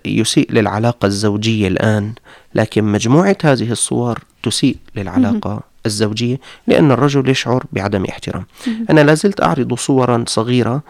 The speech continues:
Speaker 1: لأن مجموعها تشكل هذه المادة التي اسمها احترام، وأعتقد بأن الأخوات كلهن، يعني، لا يعجزهن النظر في هذه الأمور، وعندهم الحقيقة، آه، صور للاحترام أكثر من الذي ذكرت
Speaker 2: مهم.
Speaker 1: أنا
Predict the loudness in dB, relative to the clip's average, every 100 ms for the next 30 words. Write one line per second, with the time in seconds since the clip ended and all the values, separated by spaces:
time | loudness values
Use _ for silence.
0 | -16 -4 2 2 2 0 2 0 2 -2
1 | -2 -4 -4 0 2 0 -4 -10 0 2
2 | 2 0 0 0 0 0 -2 -2 -2 -2
3 | -4 -2 -4 -4 -4 -4 -6 -12 -18 -2
4 | 0 0 0 2 2 2 2 2 2 2
5 | 2 0 -2 -4 -2 2 2 2 -4 -4
6 | 0 2 6 4 4 -4 -20 -6 -2 0
7 | 2 0 0 2 4 4 2 0 0 0
8 | 2 2 2 2 0 -6 -20 -6 0 2
9 | 4 2 0 -4 0 0 2 2 2 2
10 | 4 2 2 -2 -2 -2 0 0 -2 -2
11 | -4 -2 -4 0 2 2 0 -4 -4 0
12 | 0 2 -2 0 -2 0 -2 -2 -2 -2
13 | -2 0 -2 0 -2 -2